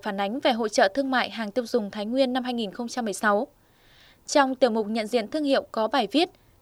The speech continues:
Niềm vui bên những công trình mới. Sau đây là nội dung chi tiết. Ngân hàng Thương mại Cổ phần Sài Gòn Thương tín Sacombank triển khai chương trình khuyến mãi, gửi tiền trúng liền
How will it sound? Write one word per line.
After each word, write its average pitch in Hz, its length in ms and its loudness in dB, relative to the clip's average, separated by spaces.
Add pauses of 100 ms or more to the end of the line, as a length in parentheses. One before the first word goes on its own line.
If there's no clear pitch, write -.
Niềm 254 180 4
vui 294 280 0
bên 277 200 4
những 262 200 -2
công 294 160 0
trình 208 220 -6
mới. 214 280 2 (320)
Sau 302 180 2
đây 254 260 2
là 226 160 -4
nội 196 200 -6
dung 226 200 -4
chi 226 120 -8
tiết. 320 200 4 (1700)
Ngân 339 200 0
hàng 285 220 -2
Thương 330 180 -2
mại 269 160 0
Cổ 226 160 -2
phần 233 240 -2
Sài 240 220 -2
Gòn 233 160 2
Thương 277 180 -2
tín 247 240 -4
Sacombank 262 600 0
triển 220 200 0
khai 262 180 -4
chương 254 120 -4
trình 233 220 -6
khuyến 220 240 -4
mãi, 269 280 2 (300)
gửi 247 160 4
tiền 220 300 0
trúng 233 220 -4
liền 254 240 4